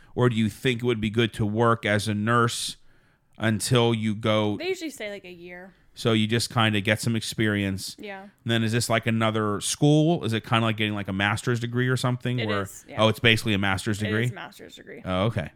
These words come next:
Speaker 1: Oh,
Speaker 2: Yeah,
Speaker 1: that's
Speaker 2: so I'll
Speaker 1: cool.
Speaker 2: just have to apply to Carlo and try to get into their program.
Speaker 1: Oh, that's cool.
Speaker 2: Yeah.
Speaker 1: And so what'll
Speaker 2: More school.
Speaker 1: Yeah, oh, hey, listen.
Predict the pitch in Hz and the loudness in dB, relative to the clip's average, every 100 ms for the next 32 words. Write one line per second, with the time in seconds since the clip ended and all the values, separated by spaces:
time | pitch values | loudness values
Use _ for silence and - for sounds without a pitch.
0 | _ _ - - 147 95 - - 139 87 | _ _ -12 -8 -6 -6 -8 -6 -6 -6
1 | 208 208 196 196 196 190 196 190 185 190 | -10 -12 -14 -14 -14 -14 -16 -16 -14 -14
2 | 190 190 185 190 185 208 185 190 196 202 | -14 -16 -18 -20 -20 -20 -20 -20 -20 -20
3 | 202 208 214 233 _ _ _ 160 185 175 | -20 -20 -20 -20 _ _ _ -2 0 0
4 | 78 - _ _ _ - 226 - - 107 | -4 -10 _ _ _ -12 -12 -8 -2 -2
5 | 85 113 _ 214 208 _ _ - 135 139 | -2 -8 _ -20 -20 _ _ -8 -4 2
6 | 175 156 175 220 202 190 180 214 190 - | 4 4 6 6 6 6 4 -2 -4 -14
7 | - - 135 110 147 196 113 - _ _ | -8 2 2 4 6 6 4 -2 _ _
8 | - 139 147 98 78 | -2 2 4 2 -8